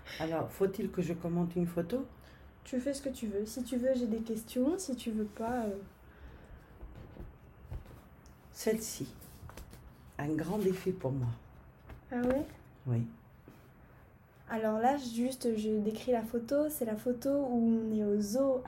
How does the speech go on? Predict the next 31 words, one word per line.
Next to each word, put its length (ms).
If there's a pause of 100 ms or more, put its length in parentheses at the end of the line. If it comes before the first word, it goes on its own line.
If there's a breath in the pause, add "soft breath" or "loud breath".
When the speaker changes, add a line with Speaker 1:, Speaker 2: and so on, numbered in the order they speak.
Speaker 2:
à 40
Lisbonne, 640
c'est 200
bien 180
Speaker 1:
Oui. 80
Speaker 2:
ça ? 160 (800 loud breath)
Je 60
suis 220
toute 320
petite 580
avec 320
mon 240
t-shirt 580
I 160
Love 220
New 360
York 480 (100)
<laughs> 100
et 60
mon 200
petit 180
Speaker 1:
Exact. 360
Speaker 2:
chapeau 100
rouge. 440 (100)
Speaker 1:
Oui. 380
Speaker 2:
Et 80
toi, 180
t'es 100
avec 320
moi 320 (220)
et, 260